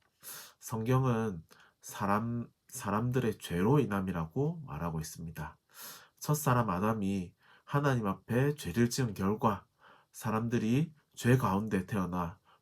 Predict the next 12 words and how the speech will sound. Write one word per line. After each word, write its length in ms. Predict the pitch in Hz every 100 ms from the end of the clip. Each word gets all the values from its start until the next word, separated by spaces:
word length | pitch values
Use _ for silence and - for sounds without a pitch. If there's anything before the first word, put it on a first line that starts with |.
| _
죄를 380 | - 87 117 147
짓고 480 | 135 - 131 147 175
살게 340 | - 80 87
되었습니다. 760 | 85 95 - 82 76 76 71 - _ _ _ - - - _ _ _ -
노아 240 | 123 147
시대에 640 | 156 127 101 98 98 85 -
하나님이 640 | - 143 143 113 120 143
그 100 | -
모습을 500 | 104 120 151 131 101
보고 400 | 85 92 92 82 _ _ _ - - - _
홍수로 560 | - 196 202 123 90 80 _
심판을 800 | - 120 117 135 135 147 143 147